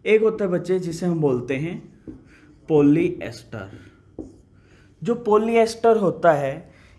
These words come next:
इनमें क्या होता है बच्चे, जो एस्टर हैं इसकी, ये मोनोमर होता है, यानी कि इसकी पॉलीमेरिक फॉर्म हम यूज़ कर लेते हैं एस्टर की। एस्टर एक ऑर्गेनिक कंपाउंड है।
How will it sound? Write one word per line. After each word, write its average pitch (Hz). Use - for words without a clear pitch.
इनमें 240
क्या 226
होता 170
है 160
बच्चे, 156
जो 214
एस्टर 175
हैं 160
इसकी, -
ये 190
मोनोमर 151
होता 151
है, 175
यानी 135
कि 156
इसकी 160
पॉलीमेरिक 143
फॉर्म 139
हम 156
यूज़ 151
कर 151
लेते 143
हैं 143
एस्टर 139
की। 151
एस्टर 175
एक 190
ऑर्गेनिक 127
कंपाउंड 156
है। 160